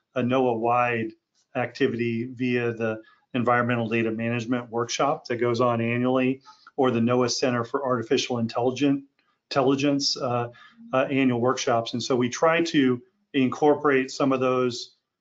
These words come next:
hackathons or, or workshops as part of those activities that are more noaa-wide,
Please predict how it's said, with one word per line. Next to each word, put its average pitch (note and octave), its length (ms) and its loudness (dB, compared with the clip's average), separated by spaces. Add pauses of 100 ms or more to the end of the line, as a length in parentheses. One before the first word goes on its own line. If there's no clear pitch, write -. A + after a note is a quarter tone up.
(120)
hackathons C#3 880 2
or, B2 220 -4
or B2+ 240 -6
workshops B2+ 640 -4
as A2+ 140 -8
part C3+ 340 0
of B2 140 0
those B2 300 -2
activities C3+ 800 -2 (380)
that C3 140 2
are B2 120 2
more A#2+ 520 2
noaa-wide, B2 840 -2